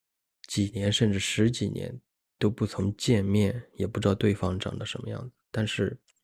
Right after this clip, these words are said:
只要能听到你的声音，只要能分享我们的声音，我觉得我们可以很好地去活下去。这一期我也不推荐什么背景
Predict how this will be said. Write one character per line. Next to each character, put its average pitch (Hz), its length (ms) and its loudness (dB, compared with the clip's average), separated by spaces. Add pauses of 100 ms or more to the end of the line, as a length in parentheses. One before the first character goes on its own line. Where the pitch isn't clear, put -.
只 - 180 0
要 98 140 4
能 98 180 -2
听 101 200 0
到 98 420 -2
你 92 80 -4
的 107 100 -8
声 101 220 -4
音， 101 180 -2 (300)
只 - 100 2
要 113 120 6
能 107 120 2
分 110 240 4
享 90 280 -2
我 85 100 -6
们 90 100 -6
的 95 120 -2
声 92 260 0
音， 90 180 -2
我 87 120 -6
觉 - 220 -10
得 - 380 -8 (600)
我 90 180 -2
们 104 220 -6
可 - 200 -8
以 113 320 -8 (360)
很 - 360 -8
好 - 220 -6
地 101 100 -6
去 101 540 -6
活 - 180 -8
下 - 140 -6
去。 - 260 -10 (720)
这 143 120 4
一 123 80 8
期 117 760 0
我 113 180 4
也 107 80 4
不 104 120 -2
推 104 200 2
荐 104 200 2
什 98 80 -4
么 90 140 0
背 92 160 4
景 - 140 -2